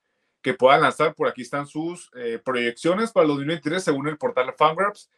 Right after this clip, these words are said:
que te pone, pues, ahora sí que varias proyecciones de, de varias, eh, fuentes. Vamos a tomar una de ellas que más o menos es la que es, la que coincide más con las demás,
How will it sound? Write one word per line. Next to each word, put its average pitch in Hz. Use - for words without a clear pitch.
que 175
te -
pone, 139
pues, 147
ahora 143
sí 147
que 160
varias 151
proyecciones 147
de, 135
de 117
varias, 127
eh, 117
fuentes. 160
Vamos 139
a 143
tomar 131
una 147
de 151
ellas 180
que 196
más 151
o 156
menos 151
es 156
la 160
que 120
es, -
la 127
que 135
coincide 143
más 156
con 170
las 143
demás, 165